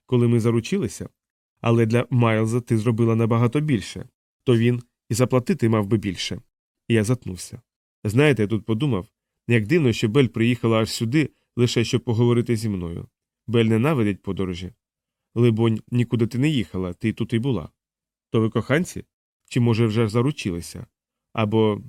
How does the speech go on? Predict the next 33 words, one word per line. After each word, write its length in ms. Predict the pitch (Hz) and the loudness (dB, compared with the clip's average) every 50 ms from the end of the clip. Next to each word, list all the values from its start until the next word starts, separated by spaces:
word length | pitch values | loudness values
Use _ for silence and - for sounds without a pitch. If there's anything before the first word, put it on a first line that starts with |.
| - - | -12 -8
не 220 | - 107 107 113 | -6 -4 -2 -2
вже 160 | 110 104 120 117 | 0 0 0 0
побралися? 680 | 147 147 147 180 165 117 95 95 90 - - - - _ _ _ _ _ _ _ - | 0 0 0 0 0 -2 -2 -4 -6 -10 -12 -14 -16 _ _ _ _ _ _ _ -4
Я 120 | 123 110 | -2 -2
замислився. 560 | 104 113 101 - - - 110 - - - - - _ _ _ _ _ _ _ _ | -2 -2 -6 -8 -10 -14 -16 -16 -16 -18 -20 -20 _ _ _ _ _ _ _ _
А 140 | - 113 113 | -2 0 0
вже 180 | 104 98 120 143 | 2 2 0 0
ж 80 | - | 0
побралися. 640 | - 123 107 107 98 90 92 87 - - - 123 - _ _ _ _ _ _ _ _ _ _ | -2 -4 -2 -2 -2 -4 -4 -6 -10 -12 -14 -16 -18 _ _ _ _ _ _ _ _ _ _
Майлзе, 340 | - 117 113 110 107 104 110 | 0 0 2 2 2 0 0
ти 160 | - - 120 | 0 0 0
ж 80 | 98 110 | 2 2
не 60 | 117 | 0
такий 320 | 107 117 - - 170 170 127 | 0 0 0 2 2 4 4
мрійливий 500 | 123 120 120 117 117 120 113 113 117 110 | 4 4 4 4 4 4 4 4 4 4
йолоп, 320 | 127 120 110 110 - - | 4 4 4 2 2 0
як 200 | 117 127 - - | -2 -2 -2 -4
я. 180 | 90 71 73 - _ _ _ _ _ _ _ _ - | -6 -6 -6 -10 _ _ _ _ _ _ _ _ 0
На 120 | 120 120 | 2 2
останню 420 | 123 113 - - 127 113 117 113 107 | 2 2 2 0 0 2 2 0 0
сорочку 500 | - 123 117 117 110 - - - 120 113 | 0 -2 0 0 -2 -4 -4 -4 -4 -2
закладаюся, 760 | 123 113 110 123 120 120 123 120 117 110 - - 113 104 - _ _ _ _ _ - 139 | -2 -2 0 0 0 2 2 2 2 0 0 -2 -2 -2 -4 _ _ _ _ _ 0 2
ти 60 | 120 | 4
ні 140 | 117 120 107 | 4 4 2
за 140 | 131 165 | 2 2
що 220 | 156 - - 107 107 | 0 0 0 -2 -2
в 100 | 117 110 | -2 0
жодному 380 | - 135 127 117 131 131 147 | 2 2 4 4 4 2 2
разі 400 | 160 160 123 98 107 110 104 - - _ _ _ - | 2 0 0 0 0 -2 -4 -4 -10 _ _ _ 0
не 80 | 120 | 2
відписав 480 | 120 120 110 - 131 117 - 131 113 107 | 2 2 0 -2 -4 -2 0 0 0 0
би 120 | 107 120 | 2 0
Бель 260 | 110 113 117 113 110 | 2 2 2 2 0